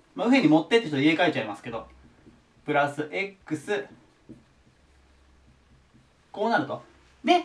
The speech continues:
あとは同じです。もう無理やり因数分解しに行きます。ここね、Xくくり出して、Yプラス一。で、こっちね、後ろないじゃんと思うんですけど、マイナス四くくり出して、無理やり作りに行きます。こうやって。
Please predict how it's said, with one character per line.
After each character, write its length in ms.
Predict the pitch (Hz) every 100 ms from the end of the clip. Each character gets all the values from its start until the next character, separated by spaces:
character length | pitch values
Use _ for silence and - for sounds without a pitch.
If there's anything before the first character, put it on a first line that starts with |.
| -
あ 140 | 233
と 100 | 359
は 180 | 381 -
同 140 | 208 233
じ 80 |
で 140 | 233 220
す。 180 | - 151
も 60 |
う 20 |
無 160 | 127 160
理 60 | 220
や 80 |
り 200 | 226 170
因 80 | 185
数 160 | 208 220
分 160 | 269
解 140 | 262 143
し 100 | 131
に 80 | 120
行 80 |
き 60 | 120
ま 160 | 104 -
す。 160 | - - _ _ - _ _ -
こ 100 | 208
こ 60 |
ね、 200 | 247 - - _ _ -
X 680 | 202 202 - - 160 143 131
く 160 | -
く 140 | - 160
り 80 | 160
出 160 | 180
し 140 | 180 -
て、 380 | 208 202 - - _ _ _ _ _ _ _ - _ 151
Y 260 | 175 156
プ 220 | - -
ラ 160 | 127 123
ス 140 | -
一。 360 | 131 135 - - - - _ _ -
で、 280 | 247 247 - _ - _ _ _ - _ -
こ 180 | 220 226
っ 40 |
ち 120 | -
ね、 260 | 269 240 -
後 180 | 185 285
ろ 140 | 262
な 160 | 285 392
い 40 |
じ 60 | 302
ゃ 100 | 202
ん 60 | 160
と 100 | 175
思 200 | 262 311
う 60 |
ん 40 | 233
で 100 | 156
す 80 |
け 100 | -
ど、 200 | 254 - 139
マ 220 | 185 262
イ 40 |
ナ 120 | 277
ス 100 | 269
四 260 | 285 254 -
く 180 | - -
く 120 | 269
り 140 | 262
出 60 | 269 262
し 180 | - -
て、 260 | 226 107 113
無 240 | 151 302
理 160 | 339 320
や 120 | 311
り 160 | 294
作 220 | - - 247
り 80 |
に 80 | 160
行 60 | 120
き 60 |
ま 120 | - -
す。 60 |
こ 80 | 131
う 20 |
や 60 | -
っ 40 |
て。 220 | 123 -